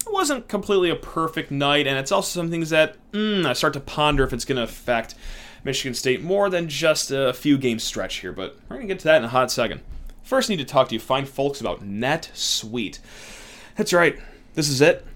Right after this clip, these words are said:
It's the putt to win the tournament. If you sink it, the championship is yours. But on your backswing,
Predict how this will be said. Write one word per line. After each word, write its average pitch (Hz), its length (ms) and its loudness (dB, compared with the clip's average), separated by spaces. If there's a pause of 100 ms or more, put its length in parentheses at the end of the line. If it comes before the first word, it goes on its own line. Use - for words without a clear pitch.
It's - 120 -14
the 123 100 2
putt - 340 -2
to 147 140 -4
win 147 180 2
the 139 80 0
tournament. 147 480 2
If 113 160 -6
you 113 80 0
sink 151 340 0
it, 180 120 2
the - 60 -8
championship 160 960 4
is 127 320 2
yours. 113 360 4
But - 160 -4
on 143 200 2
your 143 100 2
backswing, 120 580 -2